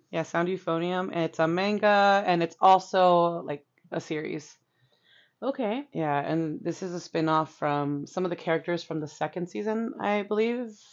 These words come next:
Speaker 1: I read.
Speaker 2: Okay.
Speaker 1: Uh, it's cute.
Speaker 2: Do you know a little bit more about the anime? Like,
Speaker 1: I think it's just, like, kinda
Speaker 2: one
Speaker 1: like this, just music,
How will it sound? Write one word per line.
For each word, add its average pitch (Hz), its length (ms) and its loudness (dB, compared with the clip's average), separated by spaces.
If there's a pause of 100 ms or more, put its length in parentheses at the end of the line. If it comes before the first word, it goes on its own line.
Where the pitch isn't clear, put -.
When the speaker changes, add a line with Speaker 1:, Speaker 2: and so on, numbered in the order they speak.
(160)
Speaker 1:
I 214 100 -2
read. 233 280 0 (340)
Speaker 2:
Okay. 240 460 -6 (580)
Speaker 1:
Uh, 196 240 0
it's - 160 -4
cute. - 400 2
Speaker 2:
Do 240 80 -4
you 233 100 0
know 220 420 0
a - 80 -2
little 226 220 0
bit 202 160 -4
more 196 240 -2
about 254 360 -4 (140)
the 262 100 -8
anime? 262 420 -4
Like, 170 420 -2
Speaker 1:
I 240 80 4
think 247 180 -2
it's 220 160 -2
just, 135 220 -6
like, 190 160 2
kinda 185 200 2
Speaker 2:
one 196 80 4
Speaker 1:
like 175 180 0
this, 170 360 -2
just 170 240 -6
music, 160 540 -2